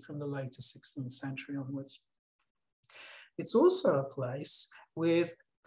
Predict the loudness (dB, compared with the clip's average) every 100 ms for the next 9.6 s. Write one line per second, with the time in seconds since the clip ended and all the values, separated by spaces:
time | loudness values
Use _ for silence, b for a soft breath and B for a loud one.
0 | -4 2 2 2 0 4 6 8 6 4
1 | 4 2 -2 4 6 4 0 0 -2 -2
2 | -6 -6 -2 0 0 -2 -4 -4 -4 -4
3 | -2 -2 -4 -6 -8 -8 -4 -4 -2 2
4 | 4 4 2 -2 -6 -4 -4 -6 -8 -4
5 | -4 -4 -6 -4 -2 -4 b b _ 2
6 | 4 6 2 -2 -6 -10 B B B -2
7 | -2 0 2 4 4 2 4 4 4 4
8 | 0 -6 -6 -8 -8 -14 -4 0 2 0
9 | -2 -2 -2 0 -2